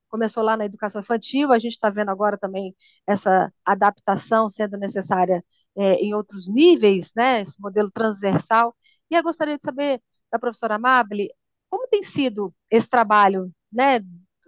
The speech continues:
considerando esse passado que a gente tem, é, da necessidade de mudanças na legislação até chegar nesse decreto?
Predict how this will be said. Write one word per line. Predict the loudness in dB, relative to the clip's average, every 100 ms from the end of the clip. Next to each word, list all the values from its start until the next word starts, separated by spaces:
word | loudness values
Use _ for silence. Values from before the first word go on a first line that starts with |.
| _ _ -4
considerando | -2 2 2 4 0 -4 -4
esse | -2 -2
passado | 0 0 0 -2 0 0 -4
que | -8
a | -10
gente | -10 -10
tem, | -10 -10 -14 _ _ _ 0
é, | 2 4
da | 2
necessidade | 0 -2 -2 -2 0 0 2 2 -2 -8
de | -8
mudanças | -10 -2 2 2 2 -2 -4
na | -2
legislação | -2 -2 -4 -4 -4 -4 -4 -4 -6 _ _ -4
até | 0 0
chegar | 0 0 0
nesse | 0 -4
decreto? | -8 -6 -4 -6 -8